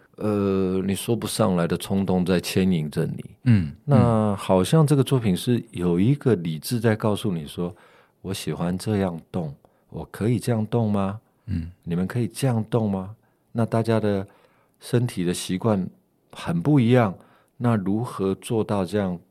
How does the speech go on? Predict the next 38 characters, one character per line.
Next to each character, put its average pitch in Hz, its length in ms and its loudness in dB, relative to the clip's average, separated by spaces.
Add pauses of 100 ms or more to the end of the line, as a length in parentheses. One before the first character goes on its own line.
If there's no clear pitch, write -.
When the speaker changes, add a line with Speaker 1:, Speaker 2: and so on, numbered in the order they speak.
(160)
Speaker 1:
一 85 200 -14
致 131 200 0
的 92 120 2
一 87 80 2
种 78 240 -4
动 76 240 -6
态？ 76 260 -12 (320)
Speaker 2:
嗯 95 140 0
哼。 98 240 -2
Speaker 1:
那 117 220 4
就 120 480 2
会 113 420 2
跑 87 280 -4
出 - 220 2
很 87 280 0
多 101 360 0 (560)
如 101 240 4
何， 87 360 -2 (520)
怎 98 100 -4
么 92 60 4
样 127 140 4
的 104 60 4
方 98 240 0
法， - 240 -6 (520)
呃， 87 560 -4 (840)
必 160 140 4
须 131 180 2
要 123 140 6
经 123 220 0
过 120 140 2
身 120 180 2
体 110 120 2
哪 76 160 -2
些 98 160 0
部 90 280 0
位， 78 220 -2 (960)
动 110 500 4
力 120 300 4